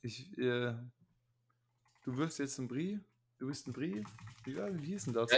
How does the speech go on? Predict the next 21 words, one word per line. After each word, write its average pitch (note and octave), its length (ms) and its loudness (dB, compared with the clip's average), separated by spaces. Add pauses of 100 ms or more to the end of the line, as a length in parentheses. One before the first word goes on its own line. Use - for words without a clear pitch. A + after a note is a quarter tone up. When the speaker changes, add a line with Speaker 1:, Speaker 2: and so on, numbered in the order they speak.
Speaker 2:
irgendwie E3+ 220 6
so. C#3+ 200 8
Wir, D#3 200 12
wir F3+ 120 12
kriegen A3+ 340 6
den F3+ 180 10
Brie F3+ 200 4
schon D#3 160 6
unter. D3+ 480 4 (280)
Speaker 1:
Wir B2 120 6
kriegen A#2 200 0 (1080)
<laughs> G3+ 720 8
Das D3 120 6
ist - 80 4
eigentlich E3+ 420 12
auch E3 160 12
schon C#3 140 10
wieder C3 140 12
ein B2+ 80 8
guter B2 280 8
Titel. A#2+ 360 6